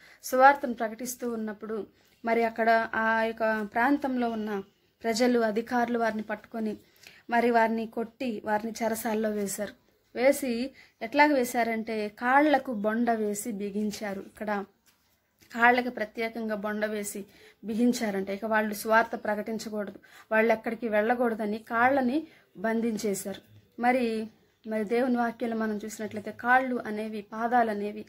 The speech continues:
సువార్త ప్రకటనకు సాదృశ్యంగా ఉన్నాయి. ఇక్కడ వీరి కాళ్ళను బంధించేశారంటే, వీరు సువార్త ప్రకటించకుండా మరి సాతాను వీరిని బంధించాలనుకున్నాడు. అయితే దేవుడు వారికి ఆ రోజు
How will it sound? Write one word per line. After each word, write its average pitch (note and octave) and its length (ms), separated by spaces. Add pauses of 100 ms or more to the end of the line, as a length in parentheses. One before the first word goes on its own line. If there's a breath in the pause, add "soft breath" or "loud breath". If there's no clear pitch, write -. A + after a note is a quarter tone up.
(320 loud breath)
సువార్త C4 480
ప్రకటనకు A3 560
సాదృశ్యంగా G3+ 800
ఉన్నాయి. G3+ 260 (280 loud breath)
ఇక్కడ C4 300
వీరి A#3+ 220
కాళ్ళను B3+ 640
బంధించేశారంటే, A3 1000
వీరు G#3+ 200
సువార్త A#3 640
ప్రకటించకుండా G#3+ 800 (440 soft breath)
మరి G#3+ 260
సాతాను G#3+ 500
వీరిని G3+ 240
బంధించాలనుకున్నాడు. G3 1080 (380 loud breath)
అయితే C#4 240
దేవుడు C4+ 420
వారికి A#3 460
ఆ G#3+ 100
రోజు A3+ 460